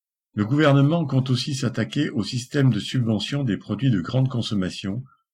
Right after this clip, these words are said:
comme la farine, le sucre ou l'essence, en envisageant la libéralisation du prix de l'essence. Dans le cadre d'un discours bien rodé, du haut de ses milliards, le roi Mohamed six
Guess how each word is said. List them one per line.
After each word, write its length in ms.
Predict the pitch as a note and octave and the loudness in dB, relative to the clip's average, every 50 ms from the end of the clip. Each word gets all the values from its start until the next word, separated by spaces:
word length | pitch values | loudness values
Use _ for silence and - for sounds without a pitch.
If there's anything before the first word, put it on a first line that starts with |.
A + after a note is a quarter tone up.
| _ _ | _ _
comme 260 | - - A2+ G#2+ G#2 | -4 -2 0 2 2
la 100 | G2 F#2 | 2 0
farine, 540 | - - G#2 F2 F#2 G#2 A2+ B2 C3 - - - | -2 -2 -4 -2 0 2 2 2 2 0 -4 -6
le 160 | G2 F#2+ F#2 | -6 -6 -6
sucre 380 | F2 - - A#2+ A#2+ A#2+ - _ - | -6 -6 -4 -4 -4 -6 -8 _ -8
ou 140 | F#2+ G2 | -4 -2
l'essence, 600 | G2 G2 G2 - - C3+ C3+ C#3 C3+ C3+ - - _ _ _ _ _ _ | 0 0 -2 -2 -2 -2 -2 -2 -4 -6 -12 -16 _ _ _ _ _ _
en 220 | - - A2+ A2+ B2 | -2 0 4 4 6
envisageant 680 | C#3+ D3 C#3 C#3+ B2 A#2 A2 G2+ G2+ A2+ C3 C3 C3 - _ - | 4 4 4 2 2 2 2 2 2 2 2 0 0 -4 _ 0
la 120 | A#2 A2+ | 2 4
libéralisation 920 | A#2+ C#3 D3 B2+ C3 A#2+ G#2+ G#2 G#2 G#2 G2+ G2 G2 F2+ - - C3+ C3 B2 | 4 4 4 4 4 4 4 2 0 -2 -4 -4 -4 -6 -4 -2 0 0 0
du 120 | G2+ F2+ | 0 -2
prix 200 | - - C3 B2+ | -4 -2 -2 0
de 80 | A2 G2 | 0 0
l'essence. 580 | F#2 F#2+ - - G#2+ F#2+ F2 F2 - - - _ _ _ _ _ _ _ _ _ _ _ _ _ _ _ _ _ | 0 -2 -2 -4 -4 -6 -6 -8 -14 -20 -20 _ _ _ _ _ _ _ _ _ _ _ _ _ _ _ _ _
Dans 180 | - A#2+ G#2+ G#2+ | -6 0 4 6
le 140 | A2 A#2+ A#2 | 6 6 4
cadre 520 | A#2 - _ - C3+ B2+ A2+ F#2+ F2 E2+ | 2 0 _ 2 2 2 4 2 0 -2
d'un 120 | E2+ F#2 F#2 | -2 -2 -4
discours 420 | F#2 G2+ G2 - - A2+ F#2+ F2 | -4 -6 -8 -8 -8 -6 -6 -4
bien 160 | F2+ F#2 F#2 | -2 -2 -2
rodé, 420 | F2+ G2+ G#2 A#2 C#3 D3 D#3 D3+ - _ _ _ _ _ _ - | 0 0 0 2 2 2 2 0 -6 _ _ _ _ _ _ -8
du 160 | F#2 G#2 A2 | -2 2 4
haut 140 | G#2+ G#2+ G2 | 4 4 4
de 100 | F#2 F2 | 2 -2
ses 160 | - - G2 | -4 -4 -2
milliards, 540 | F2+ G2 G2+ A2 B2 C3+ D3 C#3+ C3+ C3 - - _ _ _ _ _ _ _ _ - | 0 0 2 4 4 4 4 4 2 -2 -4 -8 _ _ _ _ _ _ _ _ -2
le 100 | A#2+ A#2 | 2 2
roi 220 | A#2 C3 D#3+ D#3 | 2 4 4 4
Mohamed 440 | D3 C3+ B2 A#2 A2 G#2+ G#2 G2+ - | 6 6 6 6 6 4 2 2 0
six 380 | - - A#2+ B2+ B2+ - - | -4 -2 -2 -2 -2 -4 -10